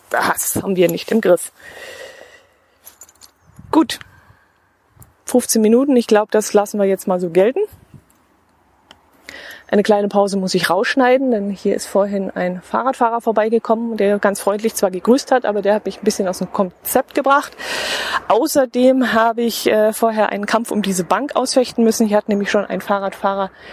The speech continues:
kurz gestoppt. Ich dachte erst, es wäre ein Geocacher, war er dann aber nicht. Und dann habe ich, äh, s-, seine Bank in Anspruch genommen und er hat sich nicht so ganz vertreiben lassen, hat sich dann auch ganz nett mit mir unterhalten und hat gemeint, falls ich morgen nichts vorhätte, könnte ich ja mit ihm eine Runde Fahrrad fahren.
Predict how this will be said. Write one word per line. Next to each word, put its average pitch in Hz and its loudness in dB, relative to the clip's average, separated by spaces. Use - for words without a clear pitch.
kurz - -2
gestoppt. - -2
Ich 214 -2
dachte - 0
erst, - -2
es 233 0
wäre 196 4
ein 220 0
Geocacher, 208 2
war 185 2
er 233 -2
dann 240 0
aber 226 0
nicht. 247 0
Und 269 -2
dann 254 0
habe 247 2
ich, 247 0
äh, 226 4
s-, - -6
seine 226 -2
Bank 240 0
in 190 0
Anspruch 214 -2
genommen 240 2
und 226 2
er 208 0
hat 214 -8
sich 220 0
nicht 214 2
so 170 -2
ganz 180 0
vertreiben 175 0
lassen, 226 0
hat 202 -4
sich 190 -2
dann 180 0
auch 185 -6
ganz 170 0
nett 185 2
mit 180 0
mir 180 2
unterhalten 190 0
und 269 0
hat 233 0
gemeint, 196 2
falls 196 0
ich 202 -4
morgen 190 2
nichts - -12
vorhätte, 196 0
könnte 196 0
ich 196 2
ja 190 0
mit 185 -4
ihm 196 2
eine 180 0
Runde 180 -2
Fahrrad 190 -2
fahren. 151 -2